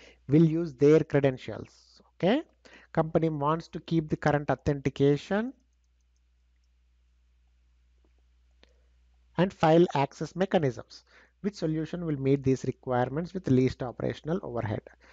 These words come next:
So they want to still use the file transfer solution, S F T P, which means we already s-, uh, have seen a question similar to this. So we have to use A W S transfer family,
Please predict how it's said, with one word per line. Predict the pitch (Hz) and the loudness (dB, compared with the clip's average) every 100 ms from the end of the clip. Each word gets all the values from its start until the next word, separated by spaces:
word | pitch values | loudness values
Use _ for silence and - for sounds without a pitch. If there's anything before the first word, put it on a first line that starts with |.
| - _ | -20 _
So | - 175 | -4 0
they | 165 | 2
want | 170 165 170 170 | 2 2 0 -2
to | 175 170 | -4 -4
still | 160 - 170 | -4 2 4
use | 175 165 160 | 4 0 -2
the | 165 | -2
file | 160 147 | 2 2
transfer | 143 147 143 - 160 | 4 2 2 -4 -8
solution, | 156 139 135 120 113 131 185 - | -6 -4 -2 -4 -6 -12 -14 -8
S | 131 - | -6 -4
F | - - | -4 -2
T | |
P, | 131 151 | -2 0
which | 139 135 - | 0 -4 -2
means | 147 170 - - | -2 -2 -6 -16
we | 139 127 | -4 0
already | 127 131 156 220 - - - - _ _ | 2 2 2 2 -2 -20 -20 -20 _ _
s-, | - - - - | -20 -18 -14 -8
uh, | 123 120 123 120 | -4 -2 -2 -2
have | 139 135 | -2 -4
seen | - 160 160 | 0 2 2
a | 151 _ | -2 _
question | - 147 - 151 | -12 -12 -10 -10
similar | 151 147 151 | -6 -4 -6
to | 170 | -4
this. | 160 - | -6 -6
So | - | -10
we | 143 143 | -4 0
have | 143 151 | 0 -2
to | 165 | -4
use | 165 214 294 - - - _ _ _ _ - | -2 -2 -4 -10 -20 -20 _ _ _ _ 2
A | 151 | 4
W | 165 160 | 4 2
S | 147 | -2
transfer | - 135 - - | 0 0 -2 -10
family, | 131 143 143 160 196 | -4 0 0 0 -2